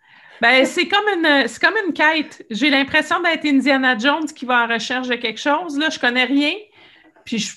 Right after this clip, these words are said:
j'arrive là-dedans, puis je découvre plein de choses. Comme, euh, si tu rentres dans le temple du, du roi, je sais pas qui, là, dans Indiana Jones.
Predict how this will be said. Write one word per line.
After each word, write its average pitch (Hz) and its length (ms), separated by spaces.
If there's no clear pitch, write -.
j'arrive 226 540
là-dedans, 240 400
puis 233 160
je 190 80
découvre 226 380
plein 226 240
de 214 60
choses. 208 420
Comme, 254 320
euh, 220 200
si - 220
tu - 140
rentres 214 260
dans 208 160
le 190 100
temple 202 380
du, 175 380
du 170 160
roi, 180 500
je 170 140
sais 165 200
pas 180 120
qui, 208 260
là, 196 140
dans 175 200
Indiana 180 540
Jones. 170 220